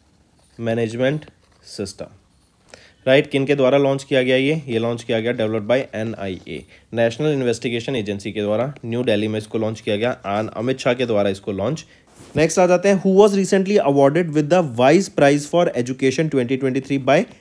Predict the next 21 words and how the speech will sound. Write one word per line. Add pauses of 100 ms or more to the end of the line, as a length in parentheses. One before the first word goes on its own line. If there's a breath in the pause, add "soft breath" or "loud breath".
(200 loud breath)
Qatar (100)
Foundation (200)
at
the (140)
eleventh
edition
of
the (140)
World (120)
Innovation
Summit
for (140)
Education (420 soft breath)
Summit। (280 soft breath)
तो
किनको
सम्मानित
किया
गया
अभी (400 loud breath)
Wise